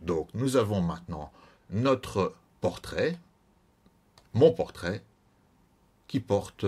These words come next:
le maillot d'un club de football relativement connu, je pense. Euh, cette image, évidemment, est un faux complet, mais elle nous a montré, la technique ici qui a été exposée, nous montre que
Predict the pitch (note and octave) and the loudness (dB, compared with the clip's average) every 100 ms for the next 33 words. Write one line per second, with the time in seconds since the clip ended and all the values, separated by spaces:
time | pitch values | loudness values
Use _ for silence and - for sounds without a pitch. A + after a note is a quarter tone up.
0 | F#2 E2+ D#2+ D2+ D2 E2+ F2 D2+ D#2 D#2 | -2 -2 -4 -6 -4 -2 -2 -2 -6 -6
1 | D2+ D2 - A#2 F2 E2 - - C#2 C#2+ | -8 -6 0 2 2 0 -8 -12 -10 -4
2 | D#2 D#2 D2+ - - D#2 D2 E2+ D2 - | -4 -2 -4 -6 -4 -4 -6 -10 -12 -12
3 | - E2+ F2+ C#2 - - A2 C#3+ F3 - | -6 -2 0 -2 -6 -2 0 0 0 -4
4 | - - - - - - F#2 F2 - C#3 | -16 -20 -20 -20 -8 0 2 2 6 4
5 | G#2+ F#2 F2 E2 E2 D#2 D2+ D#2 D2 - | 6 2 2 0 -4 -4 -4 -6 -6 0
6 | C#3 G#2 E2+ - F2+ E2 - C#2+ - F#2+ | 0 2 -2 0 -2 0 -2 -6 -4 0
7 | D3+ E3+ - - G#2 - C3+ C#3 A#2 G2+ | 0 -2 -8 0 0 4 6 6 6 2
8 | F2 D2 - - E2 A#2 C#3 F#2 D2 - | 2 -2 -8 -2 4 6 4 2 0 0
9 | A2+ - F2 F2 - G#2+ G2+ E2+ E2 E2 | -4 -4 -8 -8 -10 -10 -6 -6 -4 -6
10 | E2+ - C2+ F2 C3 F#2 C#2 F2+ - A2 | -6 -8 -6 -2 0 -2 -2 -6 -6 -2
11 | A2+ | 0